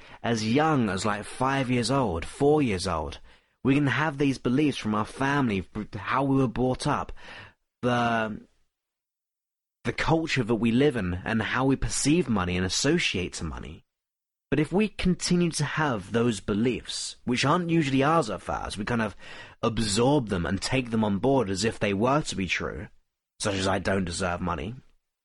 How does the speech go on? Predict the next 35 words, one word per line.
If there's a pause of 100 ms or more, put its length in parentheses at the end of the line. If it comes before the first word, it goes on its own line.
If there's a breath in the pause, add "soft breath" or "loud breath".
(540)
or
"Getting
money's
hard
work,"
or
"It
is
the
root
of
all
evil." (1300)
The
more
we
have
that
belief
at
that
unconscious
level, (260)
the
belief
becomes
a
reality
for
us. (920)
In
the
same
way
that